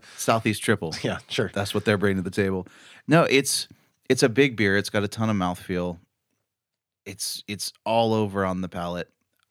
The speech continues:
Speaker 1: I am punched with an immediate sweetness.
Speaker 2: Super sweet.
Speaker 1: Super sweet.
Speaker 2: Mm-hmm.
Speaker 1: Not really much hop bite. Not really any alcohol bite. Not picking up a lot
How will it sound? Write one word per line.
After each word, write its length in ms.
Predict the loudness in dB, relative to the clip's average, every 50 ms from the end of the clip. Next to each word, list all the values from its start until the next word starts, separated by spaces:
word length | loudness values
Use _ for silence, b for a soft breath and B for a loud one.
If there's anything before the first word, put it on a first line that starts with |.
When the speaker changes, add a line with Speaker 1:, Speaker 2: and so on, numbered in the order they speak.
| -12 -8
Speaker 1:
I 220 | -4 0 0 2 2
am 240 | 2 0 0 -2
punched 400 | -4 -2 -2 -2 -2 -2 -4 -4
with 220 | -4 -4 -4 -4 -6
an 140 | -6 -4 -4
immediate 500 | -2 -2 -2 -2 -2 -2 -4 -4 _ -8
sweetness. 560 | -6 -4 -4 -2 -2 -4 -4 -4 -6 -10 -10 -6
Speaker 2:
Super 260 | -2 0 0 0 0 -2
sweet. 220 | -6 -8 -10 -12 _ _
Speaker 1:
Super 240 | 0 2 2 2 2
sweet. 300 | 0 -4 -6 -6 -6 -8
Speaker 2:
Mm-hmm. 180 | -8 -8 -8 -8 -10 B B B B B B _ _ _ _
Speaker 1:
Not 520 | -8 -4 -2 0 0 0 0 0 0 0 2
really 240 | 2 4 4 4 2
much 220 | 0 -2 -4 -4
hop 260 | -2 -2 -2 -2 -2
bite. 300 | -4 -4 -4 -4 -6 -8 _ _ _ -14
Not 500 | -6 -2 0 2 2 2 2 2 0 -2
really 280 | -2 0 0 2 2
any 340 | 2 2 2 0 0 -2 -4 _ _
alcohol 540 | -4 0 0 0 2 2 0 0 -2 -4 -8
bite. 320 | -8 -8 -8 -8 -8 -10 _ _ -6
Not 260 | -2 0 0 0 0
picking 260 | -2 -4 -4 -2 -2 -2
up 120 | 0 0
a 40 | 0
lot 380 | 0 2 2 2 2 0 -2